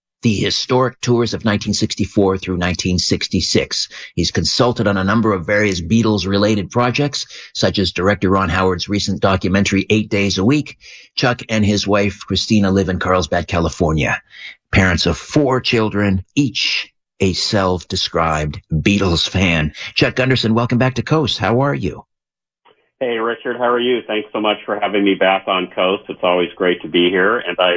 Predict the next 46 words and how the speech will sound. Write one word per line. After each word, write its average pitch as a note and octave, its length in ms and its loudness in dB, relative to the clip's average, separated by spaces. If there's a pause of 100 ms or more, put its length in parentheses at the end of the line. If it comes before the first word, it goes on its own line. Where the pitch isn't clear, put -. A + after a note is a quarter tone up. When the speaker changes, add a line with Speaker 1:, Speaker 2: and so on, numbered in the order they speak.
Speaker 2:
really A#2+ 340 2
appreciate G2 600 0
the F#2+ 60 -2
little F#2+ 340 0
reminder G2 640 0
of F2+ 140 -4
Greek G#2 300 0
history. D#2 520 -4
Thank F2 180 0
you G2 120 -10
so F2+ 120 4
much. F#2 220 2 (520)
Speaker 1:
<laughs> - 460 0
My A2 140 4
pleasure. F#2 500 0
My F2+ 200 0
pleasure. E2 500 0
Did, - 180 -8 (160)
um, B2 180 2
speaking E3 320 2
of A3 60 4
which, F#3+ 160 2
did C#3 120 2
the B2+ 60 2
Beatles D#3 260 0
ever D3+ 160 0
play D3+ 240 -2
in D3 80 -4
Greece? C#3+ 340 -4 (640)
Speaker 2:
No, C3+ 340 2
they G2 140 0
didn't. A2 320 -2
They D#2+ 80 -2
never G2+ 240 -2
played G2+ 280 0
in F2 100 -4
Greece. C#2+ 300 -6 (520)
But A2 140 2
they A#2+ 120 2
loved C3 340 -2
Greece. F2 240 -4
They F#2 120 0
visited E2+ 600 -2
a - 40 -20
few D2+ 160 2
times. C2+ 340 -2